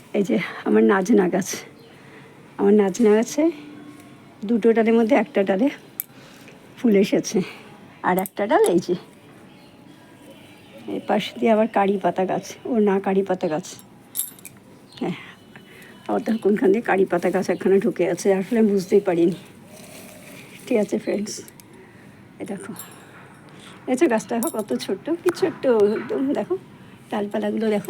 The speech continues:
দেখলেই তোমরা বুঝতে পারবে। আজকে মনে খুব শান্তি পেলাম,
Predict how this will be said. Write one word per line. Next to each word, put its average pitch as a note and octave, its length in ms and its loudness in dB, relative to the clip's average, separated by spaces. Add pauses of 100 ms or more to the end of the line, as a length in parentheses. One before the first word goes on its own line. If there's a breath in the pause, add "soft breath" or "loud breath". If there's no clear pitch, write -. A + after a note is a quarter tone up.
দেখলেই G#3 280 -2
তোমরা G3+ 240 0
বুঝতে F#3 320 -6
পারবে। F#3+ 260 -6 (640 loud breath)
আজকে G3+ 160 -6 (100)
মনে A3 140 0 (100)
খুব C#4 100 -4 (100)
শান্তি G3+ 320 -4
পেলাম, G#3 180 -2